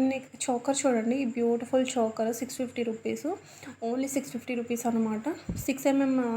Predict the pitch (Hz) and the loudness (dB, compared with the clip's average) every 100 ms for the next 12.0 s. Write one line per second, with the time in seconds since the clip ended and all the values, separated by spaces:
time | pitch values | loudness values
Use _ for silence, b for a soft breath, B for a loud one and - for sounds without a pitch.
0 | 233 233 233 233 226 233 226 226 262 - | 0 0 0 0 2 2 0 0 -6 -6
1 | 233 226 233 247 233 214 214 - 240 349 | -2 -2 -2 -2 0 0 -2 -4 -6 -6
2 | - B B - 262 262 247 247 262 277 | -10 B B -4 -2 2 4 4 4 2
3 | 262 262 240 233 233 233 240 269 262 240 | 2 2 2 4 4 2 2 2 2 4
4 | 240 240 220 - 269 262 240 233 233 226 | 4 2 -2 0 2 2 2 0 0 0
5 | 226 233 - 226 226 226 220 220 220 226 | 0 -2 0 0 0 2 0 2 0 -2
6 | 320 415 B B B - 254 240 240 285 | -4 -6 B B B -4 0 0 0 4
7 | 254 269 - 294 277 269 247 226 233 226 | 4 4 2 2 2 2 4 4 4 2
8 | 226 - 240 240 240 240 226 - 226 254 | 0 2 2 4 4 2 2 -2 -2 -2
9 | 254 247 240 233 247 285 262 220 220 240 | -4 -4 -4 -4 -2 -2 0 0 0 0
10 | 226 220 226 226 240 240 B B - 247 | 2 0 0 0 0 -2 B B 0 2
11 | 240 247 240 233 226 220 226 226 220 208 | 2 2 4 6 6 4 4 2 2 -2